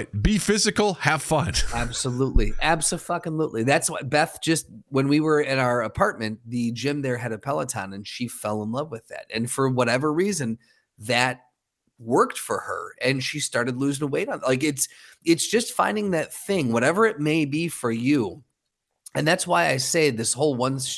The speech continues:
Speaker 2: one size of it, the influencers and everyone who's like, "Here."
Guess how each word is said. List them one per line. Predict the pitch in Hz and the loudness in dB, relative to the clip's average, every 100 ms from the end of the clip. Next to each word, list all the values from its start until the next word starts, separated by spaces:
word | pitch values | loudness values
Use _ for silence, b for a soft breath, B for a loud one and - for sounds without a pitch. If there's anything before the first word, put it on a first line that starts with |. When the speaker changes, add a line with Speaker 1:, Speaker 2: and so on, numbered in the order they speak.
| - | -8
Speaker 2:
one | 123 135 | -4 -2
size | 135 135 127 | 0 -2 -2
of | 127 | -6
it, | B B B | B B B
the | 156 151 | -4 -2
influencers | 175 - 180 175 - 160 156 139 | -2 0 2 2 2 2 2 0
and | 143 | 0
everyone | 135 135 147 156 151 | 0 2 4 4 2
who's | 147 127 | 2 2
like, | 127 123 - B B B | 4 2 2 B B B
"Here." | 277 | 0